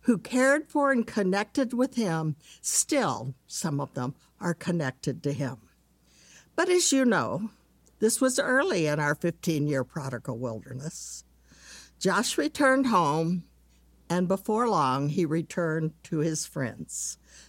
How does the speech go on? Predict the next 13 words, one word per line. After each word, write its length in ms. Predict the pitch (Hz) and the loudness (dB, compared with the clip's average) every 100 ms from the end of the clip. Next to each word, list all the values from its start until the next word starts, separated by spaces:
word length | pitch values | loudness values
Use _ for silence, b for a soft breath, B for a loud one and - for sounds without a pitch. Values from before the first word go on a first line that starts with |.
| B | B
The 140 | 165 | -2
gang 480 | 151 160 156 220 226 - - | 0 0 2 2 -2 -6 -20
conflict 800 | - - 349 403 - 156 127 - | -12 -2 0 0 -2 -2 -4 -4
was 200 | 139 - | -4 -4
gone, 500 | 135 117 127 127 123 B B B | -6 -6 -4 -4 -4 B B B
but 200 | - 156 - | -4 -4 0
other 320 | 180 202 254 | 2 4 4
challenges 1000 | 247 - 208 160 165 160 175 160 - - - - | 4 -2 -2 -2 -2 -2 0 0 -2 -8 -12 -6
resumed. 880 | 156 160 - 151 127 107 135 - - _ _ _ b b b b | -2 -2 0 0 -2 -4 -10 -14 -20 _ _ _ b b b b
So 280 | b - 208 - | b -2 -2 -2
every 420 | 220 254 254 269 | 0 2 2 2
June 340 | 240 226 233 240 | 2 4 4 4
second, 500 | - 190 - 165 | 2 0 0 -4